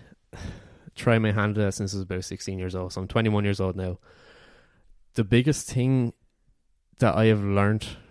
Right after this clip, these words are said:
from both books and own experiences is do not be afraid to make mistakes. So a lot of people, when they're looking to invest, they want to make money extremely quickly. And I can tell you for one thing, if you're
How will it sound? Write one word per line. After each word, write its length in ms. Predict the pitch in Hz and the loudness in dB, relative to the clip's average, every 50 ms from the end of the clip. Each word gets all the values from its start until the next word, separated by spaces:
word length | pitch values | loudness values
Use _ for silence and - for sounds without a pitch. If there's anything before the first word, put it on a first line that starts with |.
| - - | -20 -20
from 800 | - - - - 104 101 101 101 101 98 98 95 95 95 95 - - - - - _ _ | -16 -8 0 2 4 4 6 4 4 2 0 0 -2 -2 -4 -6 -10 -16 -20 -20 _ _
both 280 | - 110 104 107 - - | 4 6 6 6 4 4
books 300 | - 104 113 - - - | 4 4 4 4 2 -4
and 120 | 104 101 | -4 -2
own 120 | 98 101 101 | -2 -2 -2
experiences 720 | 95 - - - 98 98 101 98 98 - 98 95 90 - - | -2 -4 -4 -2 -2 0 0 0 -2 -2 -4 -4 -4 -6 -6
is 280 | 98 98 95 98 - - _ _ | -6 -6 -6 -8 -14 -20 _ _
do 100 | - 107 | -4 -2
not 260 | 98 101 98 104 110 - | 0 0 0 0 -2 -2
be 100 | 107 101 | -4 -4
afraid 280 | 92 - - 92 90 - | -4 -4 -8 -10 -10 -12
to 60 | 95 | -10
make 180 | 95 95 - | -12 -12 -10
mistakes. 520 | 92 95 - - 92 92 90 - - - - _ _ _ - - - - - - - _ _ _ _ | -12 -12 -6 -4 -4 -4 -4 -8 -12 -20 -20 _ _ _ -20 -20 -20 -20 -20 -20 -20 _ _ _ _
So 640 | _ - - 104 95 95 95 95 95 90 90 - - - _ | _ -4 0 2 2 4 4 4 2 2 0 -2 -6 -10 _
a 120 | - 113 | -2 2
lot 200 | 113 117 117 120 | 4 6 8 8
of 60 | 120 - | 6 6
people, 240 | 120 117 - 117 | 4 2 2 2
when 160 | 107 107 107 104 | 0 0 2 2
they're 120 | 101 98 | 2 2
looking 300 | 98 98 98 - 117 101 | 2 2 2 2 0 -2
to 100 | - - | 0 0
invest, 720 | 101 95 95 95 95 92 95 - - - - - - _ _ | 0 0 0 0 0 0 0 0 -2 -6 -10 -12 -16 _ _
they 100 | 107 98 | -2 0
want 220 | 95 95 98 95 | 0 0 -2 -2
to 80 | - 101 | -2 -2
make 180 | 95 95 95 | -2 -2 -2
money 400 | 101 95 95 95 92 92 90 - - _ _ - | -2 -4 -2 -2 -4 -4 -6 -8 -10 _ _ -8
extremely 680 | 101 95 - - - - - 107 95 98 95 95 92 | -8 -8 -6 -10 -10 -8 -6 -6 -6 -4 -4 -4 -6
quickly. 500 | - - 92 90 - - 92 92 - - - _ _ - - | -4 -2 -4 -4 -2 -2 -4 -4 -6 -12 -20 _ _ -12 -8
And 300 | 87 90 92 95 95 69 | -8 -6 -6 -6 -6 -6
I 100 | 78 101 | -6 -6
can 140 | - 104 98 | -4 -4 -2
tell 140 | - 107 101 | 0 2 2
you 120 | 104 98 | 2 0
for 120 | - 107 | 0 -2
one 180 | 101 98 98 98 | 0 0 0 0
thing, 140 | - 104 95 | -2 -2 -4
if 140 | 95 - - | -2 -2 0
you're 200 | 98 98 95 | 0 0 -2